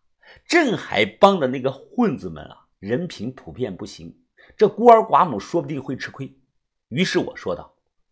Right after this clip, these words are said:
，“你去诸暨大塘镇吧，离这里也就是一百多公里，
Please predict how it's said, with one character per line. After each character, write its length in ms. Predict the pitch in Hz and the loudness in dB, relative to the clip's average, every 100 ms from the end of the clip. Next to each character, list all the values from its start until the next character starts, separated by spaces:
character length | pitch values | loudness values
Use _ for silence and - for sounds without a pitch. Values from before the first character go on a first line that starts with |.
| _ _ _ _ - | _ _ _ _ -10
，“你 100 | 117 | -8
去 600 | - 165 127 - - _ _ _ | -2 0 0 -2 -10 _ _ _
诸 240 | - 294 165 | -4 -2 0
暨 140 | 104 | -2
大 180 | - - | -8 -8
塘 180 | - 156 | -10 -4
镇 160 | 240 | -4
吧， 260 | 139 - _ _ _ _ - | -4 -12 _ _ _ _ -6
离 140 | 165 | -2
这 160 | 208 147 | 0 0
里 280 | 98 - - | 0 -6 -10
也 100 | 101 | -8
就 180 | 139 110 | -6 -6
是 320 | 120 104 - | -4 -6 -4
一 80 | 196 | -4
百 120 | - | -4
多 140 | 135 135 | -6 -8
公 180 | 175 | -6
里， 280 | 165 - _ | -8 -12 _